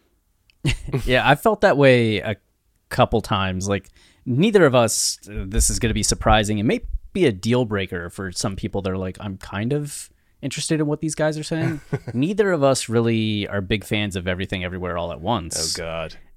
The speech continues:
Speaker 1: And
Speaker 2: Yeah.
Speaker 1: that's one that I, like, watched, ranked, was kinda harsh to,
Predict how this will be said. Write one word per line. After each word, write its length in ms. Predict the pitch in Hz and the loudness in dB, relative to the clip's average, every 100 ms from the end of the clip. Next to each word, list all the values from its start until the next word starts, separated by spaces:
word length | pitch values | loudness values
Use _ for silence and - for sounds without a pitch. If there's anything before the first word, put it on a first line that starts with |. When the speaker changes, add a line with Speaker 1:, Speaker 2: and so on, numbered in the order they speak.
| - - | -16 -2
Speaker 1:
And 380 | 110 107 95 92 - | 2 2 0 -6 -10
Speaker 2:
Yeah. 260 | 87 87 87 | -10 -6 2
Speaker 1:
that's 280 | 113 135 147 | 4 4 4
one 320 | 139 131 113 | 4 4 2
that 140 | 113 | 2
I, 160 | 107 104 | 2 2
like, 520 | 104 98 90 - - _ _ | 0 0 -4 -10 -20 _ _
watched, 1160 | 107 104 175 185 - - - - - - - - _ _ _ - | -6 6 8 8 6 -4 -4 -6 -8 -8 -8 -10 _ _ _ -6
ranked, 720 | 113 151 160 151 - - - _ - | 4 4 4 0 -4 -6 -6 _ -14
was 180 | 120 | -8
kinda 220 | - 131 120 | 0 0 2
harsh 360 | 123 131 - | 2 2 -2
to, 420 | - 120 117 117 | 0 0 0 -2